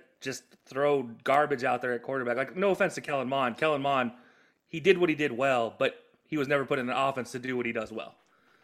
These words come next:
You know, he's always been in an offense to, like, try to be a quarterback that he's not. He, he's not a sit in the pocket type of quarterback. So now that he's gone, you got a new quarterback in there at Texas A and M. You have new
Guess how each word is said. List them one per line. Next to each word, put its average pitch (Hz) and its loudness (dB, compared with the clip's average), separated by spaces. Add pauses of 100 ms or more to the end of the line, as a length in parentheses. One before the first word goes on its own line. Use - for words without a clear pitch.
(100)
You 113 -10
know, 107 -2
he's 123 0
always 123 4
been 123 0
in 120 -2
an 123 -2
offense 120 -2
to, 123 -2
like, 120 -2
try 143 2
to 135 -2
be 131 -4
a 117 -2
quarterback 127 -2
that 123 -4
he's 110 -10
not. 117 -6
He, 120 -10
he's 113 -8
not 127 0
a 123 -4
sit 139 -6
in 123 -8
the 120 -6
pocket 127 -4
type 117 -8
of 113 -14
quarterback. 110 -4
So 120 -4 (380)
now 156 4
that 143 2
he's 160 -4
gone, 143 0
you 127 -4
got 123 -2
a 117 -4
new 139 -4
quarterback 135 -4
in 139 -6
there 135 -4
at 127 -10
Texas 131 -6
A 135 -6
and 131 -6
M. 127 -6
You 123 -2
have 113 -4
new 127 -4